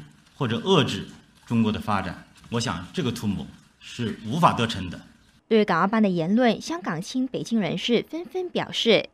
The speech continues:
Speaker 2: 体现了中央对于特区政府的信任。但是民主派立法会议员范国威就批评港澳办无视港人的诉求。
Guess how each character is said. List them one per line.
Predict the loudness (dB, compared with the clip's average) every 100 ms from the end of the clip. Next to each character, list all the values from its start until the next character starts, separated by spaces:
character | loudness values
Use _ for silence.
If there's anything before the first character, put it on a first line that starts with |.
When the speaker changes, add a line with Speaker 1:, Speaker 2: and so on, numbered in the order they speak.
| _
Speaker 2:
体 | -8
现 | 0 0
了 | 0
中 | -2 -2
央 | 0 -2
对 | -2 -2
于 | -2
特 | -2 -6
区 | -6
政 | -8 -8
府 | -8 -10
的 | -12
信 | 0 4
任。 | 8 6 6 -6 _ _ _ _
但 | -4
是 | -2
民 | 0 0
主 | 0
派 | -4 -2 0
立 | -2
法 | -2 -4
会 | -2 0
议 | 0
员 | 0 -2 -4
范 | -4 -2
国 | 2 2
威 | 2
就 | 2
批 | -2 -6 -8
评 | -4 -2 -2 -6 _ -20 -6
港 | -2
澳 | 0
办 | 4 4 4 0 -6
无 | -4
视 | -2 0 -2 -4
港 | -16 -10
人 | -8 -6
的 | -8
诉 | -6 -6
求。 | -4 2 4 4